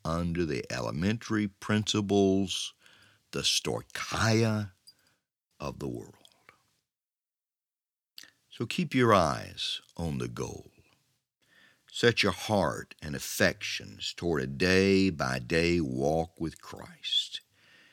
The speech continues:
And by all means, read and study and memorize Scripture, practice fasting, and spend time in prayer. But remember, these things are the tools, the means to the end.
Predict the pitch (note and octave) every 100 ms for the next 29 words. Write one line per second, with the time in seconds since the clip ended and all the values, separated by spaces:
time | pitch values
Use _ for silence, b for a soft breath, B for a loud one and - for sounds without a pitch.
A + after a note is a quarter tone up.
0 | b b C#2+ D#2 F2+ G#2 G#2+ A2 G#2+ A2+
1 | A#2+ F2+ B1 A#1+ B1+ C#2 D#2+ G#2+ A2+ F2+
2 | C2 A#1+ A1 A#1 - - - F#2+ G#2 F#2
3 | C2 A1+ A#1 B1+ F#2 G#2 G2 F#2+ F#2 F2+
4 | - - G#2 G2+ - D#2 B1+ - G#2 G#2+
5 | A#2+ - A2 - - - A2+ A#2 A2 -
6 | - B1 G#1 G1+ A1 - B B - -
7 | A2 A#2 A#2+ A2 A#2 A#2+ A#2 A2 G2 -
8 | A2+ A2 D2+ C2+ D#2 B1 D#2+ F#2+ C#3+ G#3
9 | C#3 C2 A#1+ B1+ _ b b b b b
10 | - A2 D3+ D#3 C3+ C3 C3 B2 G#2 F2+
11 | - - C#3 G#2 C2+ A1+ G1+ G1+ - -
12 | D2 D2+ E2 A#2 D3 D#3+ D#3+ D3+ - C#3+
13 | C3 E2+ B1+ - -